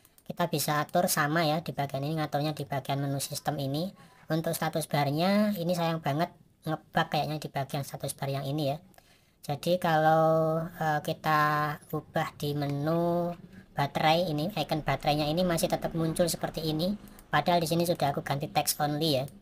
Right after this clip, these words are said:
Kalau kita pancing kayak gini dia juga nggak berubah.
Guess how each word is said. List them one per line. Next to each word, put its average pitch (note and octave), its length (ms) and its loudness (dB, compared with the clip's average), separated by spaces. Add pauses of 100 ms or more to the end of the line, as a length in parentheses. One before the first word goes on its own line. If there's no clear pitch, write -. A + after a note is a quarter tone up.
(300)
Kalau D3 260 0
kita D#3 240 -4
pancing D#3 320 -2
kayak D3+ 200 0
gini E3+ 200 0
dia E3+ 140 2
juga C#3+ 180 -4
nggak C3+ 240 -4
berubah. C#3+ 420 -2